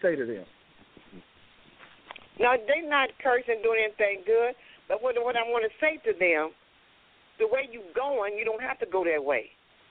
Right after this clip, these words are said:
Speaker 2: You don't have to steal and kill to get what you want. And,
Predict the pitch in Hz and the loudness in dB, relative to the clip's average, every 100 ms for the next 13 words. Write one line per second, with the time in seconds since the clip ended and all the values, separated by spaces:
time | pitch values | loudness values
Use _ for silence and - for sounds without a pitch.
0 | _ _ - 247 247 262 208 - - 233 | _ _ -2 0 0 0 -2 -6 -6 0
1 | 214 175 165 - - 254 180 156 160 - | 2 2 -2 -6 -4 -2 0 -2 -4 -18
2 | _ 165 160 196 190 185 180 185 175 110 | _ -8 -2 0 0 -2 -2 0 0 -2
3 | _ _ _ _ _ - 180 | _ _ _ _ _ -6 -2